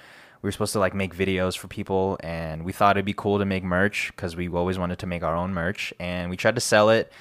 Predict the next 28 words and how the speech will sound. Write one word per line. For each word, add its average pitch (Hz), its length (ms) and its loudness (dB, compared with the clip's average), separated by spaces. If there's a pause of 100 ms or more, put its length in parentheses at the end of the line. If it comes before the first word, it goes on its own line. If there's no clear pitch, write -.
(380)
but 113 120 -2
there 127 120 6
was, 127 140 2
like, 120 180 8
no, 120 300 6
like, 110 180 4
we 113 140 4
didn't 131 180 6
establish 104 580 4
the 95 80 -2
brand. 120 500 6
We 107 100 2
didn't 107 200 0
really 117 280 4
know 107 460 2
exactly 95 560 2
what 90 260 6
we 104 140 2
were. 95 260 2
We 92 100 -4
kinda 90 220 -4
just 87 160 -8
put 95 160 -8
Hit 98 160 -2
Family 95 360 -2
on 85 220 -4
some 85 200 -8
t-shirts, 101 520 -4